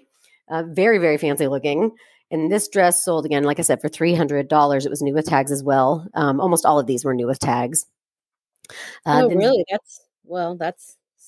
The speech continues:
Speaker 2: that's something to note.
Speaker 1: Yeah. I
Speaker 2: And so,
Speaker 1: mean
Speaker 2: and what did you do in their price? Fifty dollars and up, you said?
Speaker 1: Fifty dollars and up, all the way to five hundred and over.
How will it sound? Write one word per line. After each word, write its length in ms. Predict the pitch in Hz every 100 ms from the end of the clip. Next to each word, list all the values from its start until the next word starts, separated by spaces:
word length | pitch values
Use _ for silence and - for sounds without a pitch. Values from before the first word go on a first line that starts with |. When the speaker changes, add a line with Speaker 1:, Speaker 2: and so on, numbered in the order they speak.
| - _ _ - - -
Speaker 2:
that's 160 | 165 -
something 280 | 208 180
to 60 | 160
note. 320 | 156 156 196 _ -
Speaker 1:
Yeah. 360 | 185 165 113
I 40 | 165 _ _ - _ _
Speaker 2:
And 140 | 277 269
so, 40 |
Speaker 1:
mean 180 | 269 220
Speaker 2:
and 180 | 254 254 _ _ _
what 180 | 226 254
did 120 | 262
you 80 | 294
do 160 | 294 311
in 60 | 311
their 120 | 294
price? 340 | - 294 294
Fifty 260 | - 240 240
dollars 360 | 226 226 240
and 100 | 226
up, 140 | 220 240
you 140 | 262
said? 160 | 254 277
Speaker 1:
Fifty 240 | 269 262
dollars 280 | 202 180 170
and 120 | 165
up, 160 | - 165
all 80 | 160
the 80 | 156
way 100 | 156
to 120 | 160
five 220 | 156 139
hundred 240 | 156 156
and 120 | 156 160
over. 480 | 170 180 208 220